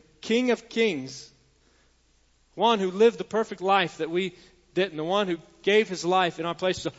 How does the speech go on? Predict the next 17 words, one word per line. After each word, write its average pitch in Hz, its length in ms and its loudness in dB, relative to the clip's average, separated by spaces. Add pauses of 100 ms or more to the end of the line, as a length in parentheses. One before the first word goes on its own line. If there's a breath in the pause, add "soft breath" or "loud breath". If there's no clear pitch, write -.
look 208 320 0
back 180 300 0
and 156 80 -10
to 151 80 -10
see 202 200 -4
Jesus 180 680 -6
hanging 185 340 -4
on 170 140 -4
the 156 80 -8
cross 170 340 -2
of 143 140 -16
Calvary 135 600 -2 (240 loud breath)
out 147 140 -2
of 139 100 -4 (440)
love 170 360 -2
for 170 320 -6
you. 127 380 -8